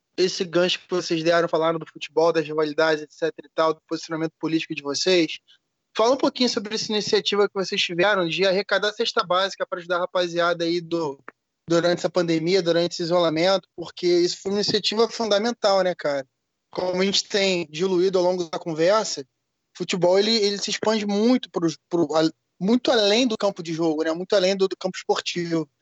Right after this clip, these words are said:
E conta um pouquinho dessa iniciativa de, de recolher cesta básica, de fazer um crowdfunding, se eu não me engano, que vocês,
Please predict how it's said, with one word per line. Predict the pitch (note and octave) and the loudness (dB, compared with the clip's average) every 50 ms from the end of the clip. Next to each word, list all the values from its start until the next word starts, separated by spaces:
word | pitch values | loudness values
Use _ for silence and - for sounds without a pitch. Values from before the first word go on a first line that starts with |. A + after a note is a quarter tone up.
| - _ _ _ _ _ _ _ _ _ _ | -20 _ _ _ _ _ _ _ _ _ _
E | F#3 G3 G3+ G3+ G#3 G#3 G#3 G#3 G#3+ G#3+ G3+ - _ | 2 2 4 4 4 4 4 4 2 2 0 -4 _
conta | - A3 B3+ C4 - | 0 0 0 0 2
um | |
pouquinho | - D4 C4+ - C4+ B3 | -2 -2 0 0 0 0
dessa | A#3+ A#3 - | 0 0 -2
iniciativa | A3+ G#3+ - G#3+ G#3 - - G#3+ F#3+ F#3+ F3 | -4 -2 0 -2 -2 0 -2 -2 0 0 -2
de, | D#3 F3 E3+ | -2 -6 -6
de | D#3 D#3+ E3+ E3 D3+ C#3 - _ _ _ _ _ _ | -4 -2 0 0 0 -2 -4 _ _ _ _ _ _
recolher | - E3+ F3 - G3 F3+ F3+ E3+ | -2 -2 0 2 2 2 2 2
cesta | - - F3 - - E3 | 0 -2 -2 0 0 2
básica, | D3+ D3+ D#3 E3+ F#3 F#3 - F3 | 2 4 2 4 2 2 0 -4
de | D#3+ - | -8 -4
fazer | - - E3 D#3+ D#3 F3 | 0 0 0 0 0 -4
um | E3+ | -4
crowdfunding, | - - F3 E3+ D#3+ - - - E3+ E3+ E3+ D#3+ | -2 -2 0 0 0 -2 -2 0 0 0 0 -2
se | - F3+ | -4 -6
eu | F3 E3 D#3+ - _ | -6 -6 -10 -14 _
não | E3 D#3+ | -14 -10
me | E3 E3 D#3+ | -6 -6 -2
engano, | D#3 D#3+ D#3+ E3 E3 D#3+ | 0 2 2 2 2 0
que | - - | -4 -4
vocês, | D#3 D#3+ - - E3+ D#3 D3 C#3+ - - | -6 -4 -2 0 0 0 0 -2 -4 -8